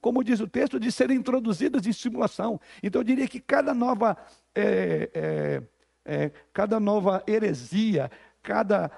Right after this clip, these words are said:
novo liberalismo na igreja, é o pecado da igreja sendo colocado pra fora por ela ter sido omissa, por ela não ter avançado.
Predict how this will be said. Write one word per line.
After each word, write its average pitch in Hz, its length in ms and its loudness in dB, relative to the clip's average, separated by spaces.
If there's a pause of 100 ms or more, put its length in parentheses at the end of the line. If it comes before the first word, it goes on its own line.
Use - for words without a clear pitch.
(100)
novo 185 520 0
liberalismo 220 640 2
na 180 80 -2
igreja, 170 560 0 (220)
é 220 140 2
o 247 60 2
pecado 233 580 2
da 208 80 0
igreja 185 300 0
sendo 220 180 -4
colocado 185 380 0
pra 151 120 -2
fora 190 280 0
por 185 120 -4
ela 190 220 2
ter 185 120 -2
sido 196 260 -6
omissa, 160 480 -6
por 170 160 -2
ela 185 180 2
não 185 140 -4
ter 180 240 0 (120)
avançado. 175 760 -2